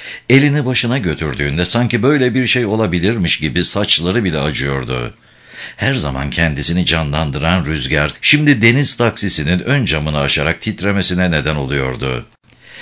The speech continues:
Yanında Franklin Lincoln oldukça rahat bir halde arka koltuğa yayılmıştı.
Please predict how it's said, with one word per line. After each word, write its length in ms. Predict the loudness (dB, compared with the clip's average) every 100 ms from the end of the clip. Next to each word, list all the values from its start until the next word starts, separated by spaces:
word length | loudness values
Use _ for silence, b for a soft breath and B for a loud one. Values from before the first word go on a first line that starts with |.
| B 2
Yanında 400 | 4 6 4 2
Franklin 680 | 2 0 0 0 0 2
Lincoln 440 | 2 2 0 0 2
oldukça 500 | 0 0 0 0 2
rahat 280 | 0 0
bir 120 | -2 0
halde 280 | 0 0
arka 360 | 0 0 0 -2
koltuğa 440 | 0 0 0 0
yayılmıştı. 880 | 2 2 0 -2 0 -2 0 -4 -4